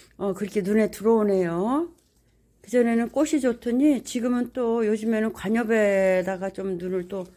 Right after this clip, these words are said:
돌리려고 그러는 것 같아요. 그래서 요것도, 어,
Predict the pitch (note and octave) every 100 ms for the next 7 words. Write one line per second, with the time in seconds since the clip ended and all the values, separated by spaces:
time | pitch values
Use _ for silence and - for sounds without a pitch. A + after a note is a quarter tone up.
0 | - _ - A3 A3 G3+ F#3 F#3 F3+ F3
1 | E3+ E3 - F3+ E3 E3+ A3+ E4 - _
2 | _ _ - - G3+ G#3 G#3+ G3 G3+ G#3
3 | C4 A#3 F3 - _ _ _ _ _ _
4 | _ _ _ _ _ _ _ _ _ -
5 | F#3+ F#3+ F#3 F3+ D#3+